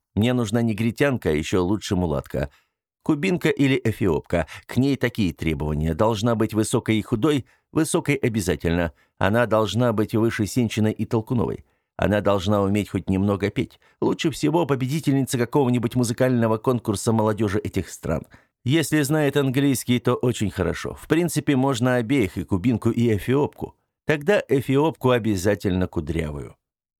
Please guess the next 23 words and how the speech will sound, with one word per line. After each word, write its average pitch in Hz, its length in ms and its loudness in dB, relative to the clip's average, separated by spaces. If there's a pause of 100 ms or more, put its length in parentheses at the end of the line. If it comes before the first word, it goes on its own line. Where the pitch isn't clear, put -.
(160)
Обратитесь 151 600 0
в - 40 -20
посольство 139 500 0
этих 123 300 0
стран 135 340 0
и 110 40 0
выберите 110 480 -2
девушек, 101 480 -2
желательно 101 680 0
красивых, 104 600 -2
ведь 87 180 -4
они 113 200 2
будут 104 360 0
представлять 110 680 0
нас 104 380 0 (100)
в - 80 -20
кап-странах». 101 720 0 (640)
«Аппетиты 156 580 0
растут, 190 480 -2 (540)
но 135 240 2
пока, 135 280 0
наверное, 123 520 2
осуществимо». 117 800 -4